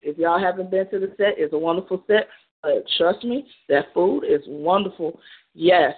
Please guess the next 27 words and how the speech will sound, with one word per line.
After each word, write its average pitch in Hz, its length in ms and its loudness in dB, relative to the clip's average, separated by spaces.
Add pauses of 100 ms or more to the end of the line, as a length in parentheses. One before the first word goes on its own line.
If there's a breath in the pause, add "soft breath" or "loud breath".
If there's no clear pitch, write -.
(420 loud breath)
Lord, 170 540 0
yes, 175 400 0 (160)
the 143 180 -14
food 185 300 -2
is 165 140 0 (140)
awesome. 147 520 -4 (1500 loud breath)
So 185 280 4 (220)
it's 202 300 0
going 277 300 0
on 262 180 0
right 226 180 0
now. 220 240 0
It's 185 120 -4
in 185 160 -8
up 240 260 -2
north, 262 380 0 (360)
and 170 300 -4 (140)
I 190 100 2
think 214 220 -4
they 202 180 0
still 220 200 0
have 226 280 -4
time 220 280 0
going, 226 340 -2 (800 loud breath)
time 220 340 4
going. 233 460 2
So 143 280 -2